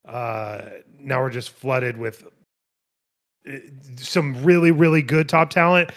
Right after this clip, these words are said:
and then we're just gonna have all these players who really won't ever make anything? Are we at the perfect number right now? 'Cause I feel like the player base is widening, so the top pro level teams,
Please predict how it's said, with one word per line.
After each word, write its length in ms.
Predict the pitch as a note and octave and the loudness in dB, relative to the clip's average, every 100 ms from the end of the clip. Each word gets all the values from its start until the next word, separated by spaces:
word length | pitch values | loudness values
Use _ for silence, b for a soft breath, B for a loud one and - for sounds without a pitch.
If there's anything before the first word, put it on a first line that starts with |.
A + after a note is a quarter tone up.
| B | B
and 140 | C3 C#3+ | -6 -4
then 260 | C3+ B2+ A2+ B | -4 -6 -12 B
we're 100 | C#3 | -8
just 160 | C3+ A#2+ | -8 -4
gonna 160 | B2 | -4
have 180 | A#2+ A#2+ | -2 -2
all 140 | A#2+ A#2 | -2 -4
these 160 | A2+ | -6
players 320 | - B2 A#2 | -4 -4 -4
who 100 | C3 | -6
really 300 | A#2 A#2+ A#2 | -8 -6 -6
won't 260 | A2 A2+ A2+ | -8 -10 -10
ever 180 | A#2 A2+ | -10 -8
make 220 | A#2+ B2 | -10 -10
anything? 320 | A2 G#2+ G#2 | -12 -12 -12
Are 80 | G#2 | -10
we 160 | A#2+ C3 | -2 -2
at 160 | A#2+ | -2
the 160 | B2 G#2 B B | -6 -8 B B
perfect 320 | - F3+ F3 C3+ | -2 0 0 -2
number 320 | D3 F3 D3 | -2 -2 -2
right 200 | B2+ A#2 | -4 -6
now? 100 | A#2 | -8
'Cause 160 | - | -4
I 80 | G3+ | -4
feel 140 | G#3+ C4 | -2 -2
like 180 | G3 - B _ | -4 -8 B _
the 80 | D#3+ | -8
player 300 | D3 A#3 B3 | 0 6 6
base 260 | F#3+ F#3+ F3 | 4 -2 -4
is 100 | D3+ | -6
widening, 500 | E3 E3 D#3+ D#3+ D#3+ B B | -2 -2 -2 -6 -6 B B
so 160 | - | -4
the 100 | E3 | -2
top 300 | D#3+ F3 D#3+ | 0 0 0
pro 200 | - F3+ | 0 0
level 560 | F3 D#3+ D3 C#3+ C#3+ C3+ B B _ | 2 -2 -2 -2 -2 -4 B B _
teams, 580 | - A3+ A3+ E3+ C#3 - | -4 -2 -2 -2 -8 -14